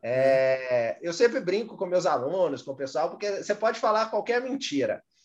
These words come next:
Speaker 1: mas quando você abre aspas, parece que você tá dando uma certa, é, uma certa autoridade. Então, se tem uma aspas, puxa, então é verdade. Então, aconteceu. Então,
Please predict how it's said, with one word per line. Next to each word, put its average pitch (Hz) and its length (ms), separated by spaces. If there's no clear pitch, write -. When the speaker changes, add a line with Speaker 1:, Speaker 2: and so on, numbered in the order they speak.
Speaker 1:
mas 190 400
quando 320 300
você 277 280
abre 214 360
aspas, 262 540
parece 220 360
que - 80
você 294 200
tá 247 320
dando 202 380
uma 214 180
certa, 208 920
é, 175 480
uma 160 100
certa 196 380
autoridade. 147 1000
Então, 180 280
se 214 180
tem 226 120
uma 226 360
aspas, 277 440
puxa, - 420
então 156 220
é 220 40
verdade. 151 760
Então, 202 100
aconteceu. 190 720
Então, - 240